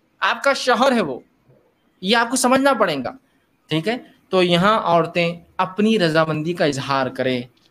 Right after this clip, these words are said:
जो मुख्तलिफ तरीक़ों से वो कर सकती है, याद रखिए, मुख्तलिफ तरीक़ों से कर सकती है। जब ये औरतें इसमें lack कर जाती है, कमज़ोर पड़ जाती है,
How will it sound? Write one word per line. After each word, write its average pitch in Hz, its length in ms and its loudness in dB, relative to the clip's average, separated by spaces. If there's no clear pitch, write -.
जो 208 80 2
मुख्तलिफ 208 500 0
तरीक़ों 165 400 -2
से 156 160 -4
वो 147 120 0
कर 143 160 -2
सकती - 400 -6
है, - 60 -4
याद 123 160 -12
रखिए, - 240 -20
मुख्तलिफ 208 400 0
तरीक़ों 151 260 -2
से 131 120 -6
कर 117 120 -6
सकती - 240 -14
है। - 460 -12
जब 220 180 4
ये 247 80 6
औरतें 208 340 4
इसमें 226 240 2
lack 165 280 2
कर 147 120 -2
जाती 127 360 -4
है, 117 60 -10
कमज़ोर 156 560 0
पड़ 151 160 0
जाती 120 380 -4
है, 117 60 -14